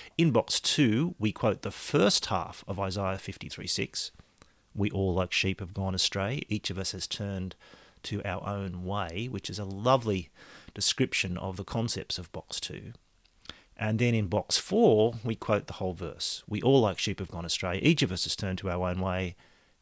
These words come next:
and the Lord has laid on him the iniquity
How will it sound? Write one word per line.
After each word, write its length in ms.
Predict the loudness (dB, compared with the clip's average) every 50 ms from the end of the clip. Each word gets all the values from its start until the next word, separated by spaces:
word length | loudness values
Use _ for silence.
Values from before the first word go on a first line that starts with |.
| _ -4
and 180 | -2 -2 0
the 100 | 0 0
Lord 440 | 0 2 2 4 4 6 6 4 4
has 240 | 4 0 -4 -2 -2
laid 280 | -2 0 0 0 0 -2
on 180 | -4 -6 -8
him 600 | -8 -8 -4 -2 0 0 0 0 -2 -6 -6 -8 -10 _ _ _ _ _ _ _ _
the 160 | -8 -6 -4 -2
iniquity 640 | -2 -2 -4 -4 -6 -6 -6 -6 -6 -8 -8